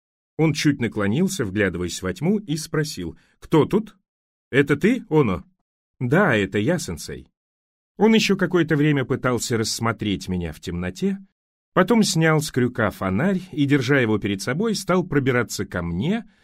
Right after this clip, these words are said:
осторожно перешагивая через валявшиеся на полу предметы. Когда он двигался, фонарь в его руке заставлял тени метаться вокруг нас в причудливом танце. Я поспешно расчистил для него местечко на полу,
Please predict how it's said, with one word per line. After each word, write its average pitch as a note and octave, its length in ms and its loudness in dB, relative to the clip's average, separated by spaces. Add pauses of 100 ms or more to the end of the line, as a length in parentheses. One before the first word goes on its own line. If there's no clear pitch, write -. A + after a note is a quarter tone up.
(200)
осторожно F3 680 2
перешагивая D#3 680 0
через G#2+ 280 -4
валявшиеся G#2+ 640 -4
на F#2 100 0
полу F2+ 280 -6
предметы. D2+ 680 -12 (880)
Когда C#3+ 280 4
он C#3+ 100 4
двигался, B2+ 540 -2
фонарь F#3+ 360 2
в D3+ 60 0
его C#3+ 180 2
руке C#3 300 0
заставлял B2+ 480 -2
тени C#3 320 -2
метаться A#2 560 -4
вокруг F#2 380 -6
нас B2+ 260 -4
в - 100 -20
причудливом A#2+ 720 -6
танце. D2+ 560 -10 (600)
Я C#3 200 4
поспешно C#3 520 0
расчистил A2 640 -2
для G2 160 -2
него G2+ 180 2
местечко G2+ 540 -4
на F2+ 100 -4
полу, C3 400 -4